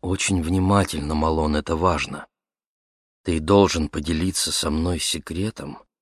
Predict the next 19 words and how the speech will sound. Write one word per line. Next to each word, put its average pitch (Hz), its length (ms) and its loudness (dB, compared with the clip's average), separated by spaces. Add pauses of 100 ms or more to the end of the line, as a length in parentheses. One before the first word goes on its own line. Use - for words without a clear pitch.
(220)
если 78 320 -4
хочешь, 92 440 -4
чтобы 76 360 -4
я 80 160 -2
поверил. 82 600 -6 (720)
Объясни, 98 720 -2
как 85 340 2
Гути 101 540 -2 (460)
рассказывает 101 840 0
тебе 90 280 -4
эти 98 360 -4
истории». 80 640 -6 (1120)
Мальчик 87 520 0
молча 87 420 2
смотрел 90 480 2
на 85 140 0
какую-то 90 480 -2
невидимую 80 600 -2
точку, 98 520 -2